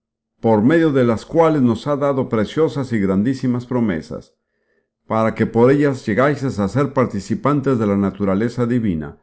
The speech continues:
habiendo huido de la corrupción que hay en el mundo a causa de la concupiscencia". Entonces, ¿cómo nos da Dios todas las cosas que necesitamos para la vida y piedad? ¿Dónde están? Están en las promesas.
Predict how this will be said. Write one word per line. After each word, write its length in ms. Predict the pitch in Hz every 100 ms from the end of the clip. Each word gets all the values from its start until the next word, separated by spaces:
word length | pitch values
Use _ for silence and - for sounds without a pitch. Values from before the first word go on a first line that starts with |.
| _ _ _
habiendo 500 | 110 113 147 156 143
huido 320 | 151 156 147
de 80 | 123
la 160 | 110 101
corrupción 540 | 104 107 - 135 139
que 100 | 131
hay 120 | 127
en 120 | 120
el 100 | 101
mundo 280 | 101 135 127
a 100 | 101
causa 300 | 120 123 123
de 80 | 113
la 140 | 104
concupiscencia". 1160 | - 110 107 120 104 - 120 - 92 65 - 50
Entonces, 680 | - 98 95 143 135 104 95
¿cómo 360 | - 143 151 135
nos 200 | 110 95
da 400 | 131 131 120 -
Dios 420 | 110 123 123 110 -
todas 340 | 131 147 139
las 140 | 113
cosas 380 | - 123 120 104
que 100 | -
necesitamos 720 | 104 95 98 - 101 110 117 107
para 240 | 101 95
la 120 | 90
vida 220 | 98 113
y 60 | 98
piedad? 440 | - 95 135 170 -
¿Dónde 300 | 104 123 110
están? 400 | - 127 165 - _ _ _ _ _ _
Están 380 | 101 98 107 110
en 80 | 110
las 140 | 104
promesas. 600 | - 107 92 67 - -